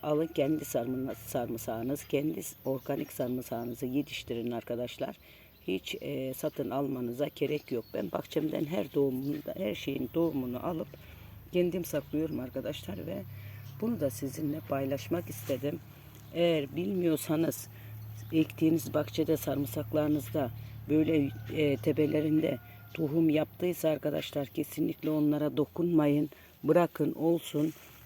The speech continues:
Olduktan sonra onları bir kenara,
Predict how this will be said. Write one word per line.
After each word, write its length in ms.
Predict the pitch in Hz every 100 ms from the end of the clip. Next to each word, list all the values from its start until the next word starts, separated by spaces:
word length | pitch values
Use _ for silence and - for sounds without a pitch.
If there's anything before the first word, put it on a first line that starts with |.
| -
Olduktan 580 | 170 156 165 - 165 180
sonra 380 | 165 156 147 165
onları 600 | - 156 151 143 143 165 139
bir 40 |
kenara, 600 | 143 165 151 147 143 156